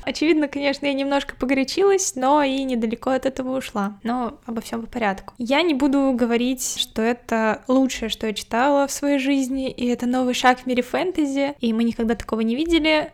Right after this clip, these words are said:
Увы, видели. <laughs> Потому что в этой сфере написано уже так много всего, что писать что-то мозговзрывательное <laughs> довольно сложно. Однако, было ли это хорошо?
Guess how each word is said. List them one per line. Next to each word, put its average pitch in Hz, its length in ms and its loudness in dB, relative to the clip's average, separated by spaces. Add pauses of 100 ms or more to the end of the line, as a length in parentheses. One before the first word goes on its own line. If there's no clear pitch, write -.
(100)
Увы, 254 580 0
видели. 208 580 0
<laughs> - 60 -14
Потому 269 360 2
что 285 220 0
в 269 40 -2
этой 294 180 2
сфере 302 280 0
написано 269 680 0
уже 269 260 2 (140)
так - 180 -2
много 294 220 0
всего, 254 480 2 (140)
что - 180 -4
писать 285 580 0
что-то 262 760 2
мозговзрывательное 247 1700 2
<laughs> - 40 -12
довольно 254 460 0
сложно. 214 640 -2
Однако, 240 640 0
было 302 280 4
ли 294 120 6
это 285 140 4
хорошо? 330 680 2